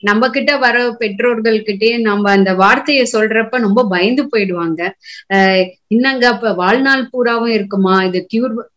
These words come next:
கியூரபிளா இல்லையா? எங்க குழந்தை என்னென்ன பண்ணுவாங்க?" ஏன்னா ஒவ்வொரு ஆட்டிசம் கிட்டும் ஒவ்வொரு குணநலன்கள் இருக்கும். அப்ப உங்களுக்கு வந்து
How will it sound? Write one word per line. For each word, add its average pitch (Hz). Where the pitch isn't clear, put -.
கியூரபிளா 202
இல்லையா? 202
எங்க 185
குழந்தை 240
என்னென்ன 254
பண்ணுவாங்க?" 202
ஏன்னா 262
ஒவ்வொரு 269
ஆட்டிசம் 269
கிட்டும் 269
ஒவ்வொரு 220
குணநலன்கள் 202
இருக்கும். 190
அப்ப 233
உங்களுக்கு 302
வந்து 247